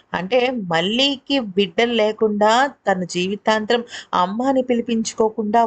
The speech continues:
ఉన్నా పర్లేదు, కానీ మాలిని ఒళ్ళో మాత్రం బిడ్డ పడాలి అని చెప్పేసి భీష్మించి కూర్చుంటుంది. కానీ "అక్కే నా ప్రాణం, తనే నా జీవితం" అనుకున్న మల్లి ఎవరెన్ని చెప్పినా కూడా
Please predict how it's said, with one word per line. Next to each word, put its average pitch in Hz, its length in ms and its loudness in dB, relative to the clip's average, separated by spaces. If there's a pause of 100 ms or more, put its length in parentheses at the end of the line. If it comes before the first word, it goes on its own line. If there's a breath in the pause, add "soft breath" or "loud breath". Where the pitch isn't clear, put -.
ఉన్నా 196 280 0
పర్లేదు, 180 480 -2
కానీ 185 380 -2
మాలిని 233 480 0
ఒళ్ళో 202 320 2
మాత్రం 196 440 -2
బిడ్డ 185 300 -2
పడాలి 175 480 0
అని 165 120 -6
చెప్పేసి 196 460 -4 (440 loud breath)
భీష్మించి 247 500 -2
కూర్చుంటుంది. 156 600 -8 (360 loud breath)
కానీ 262 280 0
"అక్కే 277 420 0
నా 285 160 2
ప్రాణం, 220 500 0
తనే 202 300 -2
నా 233 180 0
జీవితం" 190 440 -2
అనుకున్న 185 420 0 (120)
మల్లి 175 360 0 (440 loud breath)
ఎవరెన్ని 269 460 0
చెప్పినా 233 460 0
కూడా 202 320 2